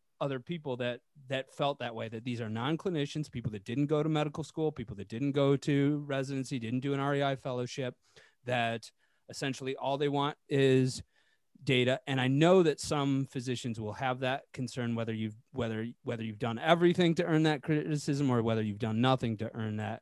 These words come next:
criticism. And I just know some that would go on your website after and look at physician expertise, physician expertise without the clinic price,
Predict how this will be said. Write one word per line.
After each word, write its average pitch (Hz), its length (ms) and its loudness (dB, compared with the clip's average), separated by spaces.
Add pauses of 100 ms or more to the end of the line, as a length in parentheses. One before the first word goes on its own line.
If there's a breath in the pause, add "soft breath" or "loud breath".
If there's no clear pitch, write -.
(160)
criticism. 104 580 -6 (380 soft breath)
And 110 200 -6 (120)
I 143 140 0
just 143 260 -8
know 143 200 2
some 139 480 -2 (320)
that 120 120 -2
would 120 140 -6
go 151 160 6
on 147 180 4
your 139 120 4
website 127 440 0
after 123 240 -2
and 113 160 -2
look 117 160 -4
at 117 160 -6 (300)
physician 180 360 -4
expertise, 165 720 4 (240)
physician 190 500 6
expertise 208 540 -2
without 160 320 0
the 143 40 -10
clinic 196 400 -2
price, 190 360 -4